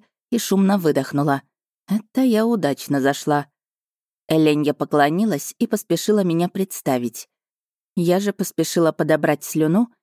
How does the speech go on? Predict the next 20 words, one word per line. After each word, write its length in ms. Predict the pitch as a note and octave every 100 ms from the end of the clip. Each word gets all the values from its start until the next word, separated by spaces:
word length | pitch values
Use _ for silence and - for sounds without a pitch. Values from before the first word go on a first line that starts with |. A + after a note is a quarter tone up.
| _ -
и 80 |
спрятать 500 | C4 - G3 A3 G#3
идиотскую 560 | E3+ E3+ F3 F#3 - G3+
счастливую 600 | - E3+ - D#3+ D#3 E3+
улыбку. 640 | F#3 F#3+ D3+ - - B2+ - _ _ _ _ _ _ _ _ C4
«Госпожа 560 | B3 - C4 B3+ C4 C4+
Алина 320 | C#4+ E4 C#4
хочет 300 | C#4 C4+ B3+
приготовить 600 | C4+ A#3+ B3+ C#4 C4 -
ужин 260 | F4+ D4 A#3+
для 200 | A#3 A#3+
Ай-, 180 | B3 -
м», 420 | C#4 B3+ A#3+ A#3 -
заткнула 560 | G3 E3+ - E3+ D#3
служанке 520 | D#3 F3 E3 D#3 D#3 D#3+
рот 180 | D#3 D#3+
ладонью 520 | D#3 D#3+ A#3+ G3+ D#3+ _ _ D4
и 40 |
обворожительно 880 | C4 F#3+ F#3+ F3+ G3 G#3 G#3 G#3+ G#3+
улыбнулась. 720 | G#3+ A#3 F#3+ D3+ C#3 C#3 -